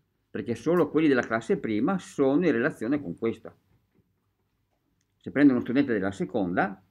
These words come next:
e considero tutti gli elementi, gli studenti della, dell'istituto in relazione, scusate, con quello della seconda, mi permette di definire univocamente tutta la seconda e così via. Ok? Il particolare sottoinsieme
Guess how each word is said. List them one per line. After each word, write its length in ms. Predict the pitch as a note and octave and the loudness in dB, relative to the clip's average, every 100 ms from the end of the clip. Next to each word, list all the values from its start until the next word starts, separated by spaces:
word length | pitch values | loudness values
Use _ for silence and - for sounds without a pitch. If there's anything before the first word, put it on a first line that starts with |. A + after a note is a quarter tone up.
| _ _ _ _ _ - | _ _ _ _ _ -6
e 120 | B2 | -4
considero 540 | B2 A#2 F3+ B2+ A2 | -2 -2 -2 -2 -4
tutti 380 | - A3 G#3+ C#3 | -2 -4 -2 0
gli 80 | A#2+ | 2
elementi, 560 | A#2+ B2 C#3 B2 F#2+ _ | 2 2 4 2 -2 _
gli 140 | G2 | -12
studenti 440 | F#2+ F#2+ C3 C#3 A#2+ | -10 -4 -2 0 0
della, 280 | A#2+ A#2+ - | -2 -4 -4
dell'istituto 920 | B2+ B2+ B2 C#3 F3 D3+ A#2 F2+ - | -2 -2 0 0 2 2 0 -4 -6
in 120 | A2+ G#2+ | -4 -2
relazione, 680 | A2 G#2+ - D#3+ A2 F2+ - | -2 -4 0 2 2 -2 -8
scusate, 500 | F2+ A#2 A2 - - | -4 -2 -4 -6 -6
con 480 | - C#3 G#2 E2 - _ _ _ | 0 2 2 -2 -6 _ _ _
quello 180 | A2+ | -4
della 120 | E2+ F#2 | -4 -6
seconda, 400 | - C3 F#3 F#3 | -6 -6 -4 0
mi 120 | C#3+ | 0
permette 300 | F#3+ D#3 E3 | 0 -2 0
di 80 | C3 | -2
definire 680 | E3 E3 A2+ A#2+ G3+ G3+ - _ _ | -2 2 2 2 0 -4 -14 _ _
univocamente 840 | - C3 A2+ C3+ G3+ C3 A2+ C#3+ G#3 | 2 4 4 2 2 2 2 0 -2
tutta 280 | - B2+ D#3 | -2 -2 0
la 100 | G2+ | 0
seconda 420 | B2 - D#3 G2 | -2 -2 0 0
e 80 | C#3 | 0
così 220 | D3+ A2+ | -2 -2
via. 300 | F2+ D#2+ F2 _ _ _ _ _ _ _ _ _ _ _ _ - | -2 -4 -10 _ _ _ _ _ _ _ _ _ _ _ _ -14
Ok? 380 | - A2 B2+ C3+ - _ _ _ _ _ - _ _ _ _ _ _ _ _ _ _ _ _ _ _ _ - | -4 -2 -2 -4 -18 _ _ _ _ _ -20 _ _ _ _ _ _ _ _ _ _ _ _ _ _ _ -2
Il 200 | G#3 G3 | 0 2
particolare 520 | D3+ D#3 F#3 A#3 E3+ | 0 0 -2 0 -2
sottoinsieme 1040 | - F3 - D3 C#3+ - F3 B2+ G2 - | -2 -2 4 6 6 6 4 4 2 -2